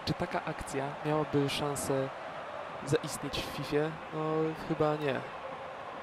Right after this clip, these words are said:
Między nogami, jak zrobiłem. Ciekawy jestem, czy, czy będzie komentarz polski w, w pesie, czy w ogóle będzie polska wersja.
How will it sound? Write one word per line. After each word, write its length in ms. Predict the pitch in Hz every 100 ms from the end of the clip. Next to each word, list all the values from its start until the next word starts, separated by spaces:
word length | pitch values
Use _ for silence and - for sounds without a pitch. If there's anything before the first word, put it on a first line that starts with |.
| - - - - - - - - - - - - - - - - - - - - - - - - - - - - - 147
Między 240 | 147 156
nogami, 460 | 131 127 135 147 123 - -
jak 160 | 131 131
zrobiłem. 360 | 127 120 127 120 - - - - - - - - - - - - - - - - - - - - - - - - - - - - - - - - - -
Ciekawy 220 | - 190
jestem, 240 | 175 175 165
czy, 100 | 160 156 151
czy 100 | 160
będzie 280 | 156 147 143
komentarz 440 | 143 139 - 131
polski 420 | - 135 117 - 120 - - 135
w, 40 | 131 127 127 123 131
w 120 | -
pesie, 240 | 127 127
czy 120 | 127 135
w 60 |
ogóle 180 | 135 143
będzie 220 | 143 139
polska 300 | 147 131 -
wersja. 360 | 135 131 -